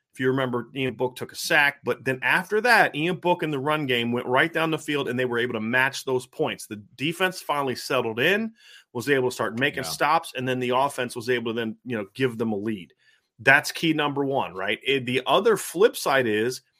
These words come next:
Speaker 1: the U S C offense has trouble against the Notre Dame defense because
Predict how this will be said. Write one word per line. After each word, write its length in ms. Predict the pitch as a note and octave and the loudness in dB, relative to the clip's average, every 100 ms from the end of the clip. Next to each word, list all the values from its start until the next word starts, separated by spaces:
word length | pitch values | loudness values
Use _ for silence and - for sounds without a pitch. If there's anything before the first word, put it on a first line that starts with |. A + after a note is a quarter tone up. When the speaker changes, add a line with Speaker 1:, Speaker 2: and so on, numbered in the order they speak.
| _ - | _ 0
Speaker 1:
the 200 | C#3 C#3+ | 2 4
U 240 | C#3 D#3+ | 4 4
S 160 | D#3+ C#3+ | 4 2
C 200 | F#3 F#3+ | 0 2
offense 460 | B2+ A#2+ B2 B2 C3 | 2 0 0 -2 0
has 180 | B2+ | -2
trouble 340 | - C3 B2 B2+ | 0 0 2 2
against 300 | B2 B2+ - | 0 -2 -2
the 80 | C3 | -2
Notre 300 | A#2+ A#2+ C3 | 0 2 2
Dame 240 | G3 A3 | 2 0
defense 500 | B2+ G#2+ - F2+ - | -2 -4 -6 -8 -6
because 480 | B2+ B2 B2 A2 | -6 -2 0 0